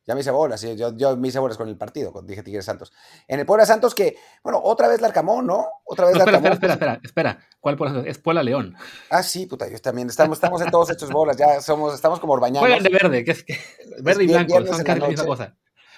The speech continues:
Speaker 1: Sí,
Speaker 2: Además,
Speaker 1: sí, que
Speaker 2: no,
Speaker 1: o-, otra
Speaker 2: no,
Speaker 1: vez
Speaker 2: no es la
Speaker 1: Larcamón.
Speaker 2: primera vez que me pasa eso, ¿no? Que, que confundo a León con Santos, porque digo,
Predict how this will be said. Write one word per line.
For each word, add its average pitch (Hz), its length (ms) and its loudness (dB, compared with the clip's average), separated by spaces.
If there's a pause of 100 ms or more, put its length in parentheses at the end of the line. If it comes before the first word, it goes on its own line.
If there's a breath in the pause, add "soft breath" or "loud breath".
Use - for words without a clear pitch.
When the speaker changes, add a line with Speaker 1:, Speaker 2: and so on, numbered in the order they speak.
(100)
Speaker 1:
Sí, - 160 -6
Speaker 2:
Además, 240 200 4
Speaker 1:
sí, 226 80 2
que 175 140 0
Speaker 2:
no, 147 80 2
Speaker 1:
o-, 208 40 6
otra 196 160 2
Speaker 2:
no, - 0 -
Speaker 1:
vez - 20 2
Speaker 2:
no 196 80 6
es 208 120 6
la - 0 -
Speaker 1:
Larcamón. 240 240 4
Speaker 2:
primera 196 240 2
vez 214 120 -8
que 202 80 2
me 170 60 4
pasa 180 180 2
eso, 156 100 -2
¿no? 180 140 -2
Que, 151 200 -2
que 135 120 -10
confundo 160 340 -2
a 175 40 2
León 170 140 -2
con 151 140 -4
Santos, 135 340 -6
porque 123 180 -6
digo, 123 120 -4